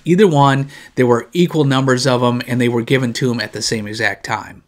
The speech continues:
Now remember, these are fish that are transitioning from eating insects to going to becoming piscivores or, or fish eating. And the fish are more nutrient dense.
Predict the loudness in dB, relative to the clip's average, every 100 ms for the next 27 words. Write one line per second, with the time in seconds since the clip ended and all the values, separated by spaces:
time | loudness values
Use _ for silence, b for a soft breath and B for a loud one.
0 | -4 2 4 4 4 4 4 4 2 2
1 | 4 4 4 4 2 0 0 0 2 0
2 | 0 -2 -2 -2 -6 -4 -2 -4 -2 2
3 | 2 2 0 0 -2 -4 -4 0 2 2
4 | -2 -4 -2 -2 0 -4 -8 B B -4
5 | 2 2 4 4 4 4 4 4 0 -6
6 | -8 -12 _ -10 -6 -6 2 4 4 0
7 | -2 -2 -4 -6 B B B B -2 2
8 | 2 0 0 2 4 2 0 -2 -2 2
9 | 2 2 4 2 4 0 0 -4 -4 2
10 | 4 4 2 -2